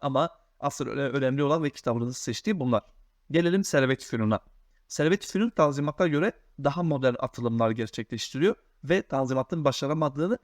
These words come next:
başarıyor diyebiliriz. İsterseniz şu boşluğu doldurayım ve karşılaştırmalı devam edelim. Yukarıdakiler de aynısı zaten.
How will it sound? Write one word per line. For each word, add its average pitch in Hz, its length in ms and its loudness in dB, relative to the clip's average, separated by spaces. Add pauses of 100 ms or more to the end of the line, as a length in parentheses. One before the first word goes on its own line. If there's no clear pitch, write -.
(160)
başarıyor 147 540 0
diyebiliriz. 131 640 0 (760)
İsterseniz 190 640 0 (500)
şu - 420 -2
boşluğu 139 460 -2
doldurayım 139 460 0
ve 196 140 2 (260)
karşılaştırmalı 135 920 0
devam 131 380 2
edelim. 113 260 -2
Yukarıdakiler 123 560 -2
de 165 60 -2
aynısı 127 400 -2
zaten. 113 340 2